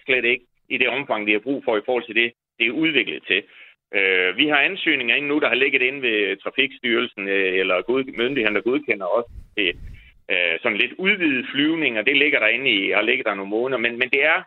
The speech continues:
dybest set sådan, at når vi skal teste vores udstyr til det, til det formål, det er egentlig udviklet til, så sker det uden for E U,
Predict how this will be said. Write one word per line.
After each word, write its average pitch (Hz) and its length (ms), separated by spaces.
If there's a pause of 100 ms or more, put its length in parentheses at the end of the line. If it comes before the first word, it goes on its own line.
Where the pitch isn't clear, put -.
(260)
dybest 160 300
set 151 220
sådan, 131 220
at 104 140
når 117 140
vi 147 140
skal - 140 (160)
teste 165 240
vores 113 280
udstyr 135 440 (440)
til 131 160
det, 147 200 (340)
til 123 100
det 143 200
formål, 151 400
det 113 80
er 117 40
egentlig 123 360
udviklet 147 460
til, 110 120 (220)
så 143 240
sker 160 220
det 101 140 (320)
uden 151 320
for 117 80
E 117 240
U, 113 120